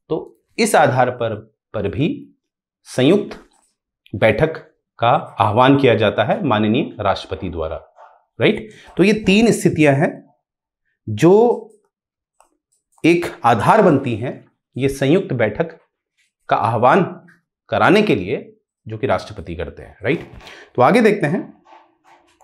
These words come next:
अब ध्यान से देखेंगे कि, अ,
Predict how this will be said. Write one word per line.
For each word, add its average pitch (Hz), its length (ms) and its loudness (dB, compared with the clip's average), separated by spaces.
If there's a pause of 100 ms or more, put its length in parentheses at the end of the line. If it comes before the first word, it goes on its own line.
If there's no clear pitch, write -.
(560)
अब 135 140 0
ध्यान 143 300 4
से 233 80 4
देखेंगे 180 520 2
कि, 170 320 0
अ, 127 300 4